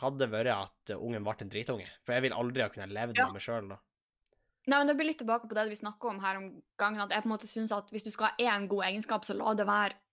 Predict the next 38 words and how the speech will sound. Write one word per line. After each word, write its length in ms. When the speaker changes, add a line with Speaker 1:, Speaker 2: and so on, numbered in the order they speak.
Speaker 2:
oi, 220
wow. 420
Eh, 240
så 180
<laughs> 340
Speaker 1:
Hæ? 80
Speaker 2:
Jeg 100
ble 220
bare 160
possessed. 680
Du 100
kommer 180
til 100
å 60
høre 140
på 100
opptaket, 320
ok. 240
Ehm, 800
men, 320
eh, 460
hvis 120
du 60
skal 160
ha 140
en 260
god 220
egenskap, 600
<laughs> 240
Speaker 1:
Ja. 220
Speaker 2:
så 440
må 160
det 140
være 340
at 120
du 60
er 80
snill. 680